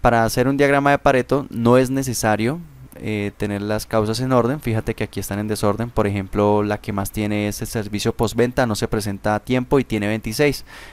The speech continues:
mientras la que menos tiene, pues, está de primera. Entonces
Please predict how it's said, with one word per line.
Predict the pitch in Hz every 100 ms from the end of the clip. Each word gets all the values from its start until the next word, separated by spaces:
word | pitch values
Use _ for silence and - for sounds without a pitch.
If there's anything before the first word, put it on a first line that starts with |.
| -
mientras | 151 151 147
la | 135
que | -
menos | 110 113 120
tiene, | - 156 165
pues, | 117
está | 104 -
de | 110
primera. | 117 107 117 107
Entonces | - 104 101 104 98